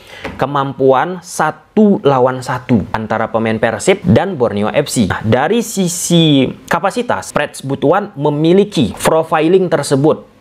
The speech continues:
untuk lebih Persib Bandung bisa mengoptimalkan permainan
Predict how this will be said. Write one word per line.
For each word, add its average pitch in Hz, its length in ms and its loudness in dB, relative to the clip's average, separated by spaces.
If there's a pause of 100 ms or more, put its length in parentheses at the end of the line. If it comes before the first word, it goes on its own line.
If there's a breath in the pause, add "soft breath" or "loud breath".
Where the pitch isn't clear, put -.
(140)
untuk 131 640 0
lebih 131 480 2 (320 loud breath)
Persib 151 480 -2
Bandung 143 240 0
bisa 151 400 0 (480 loud breath)
mengoptimalkan 139 1400 0
permainan 131 640 -2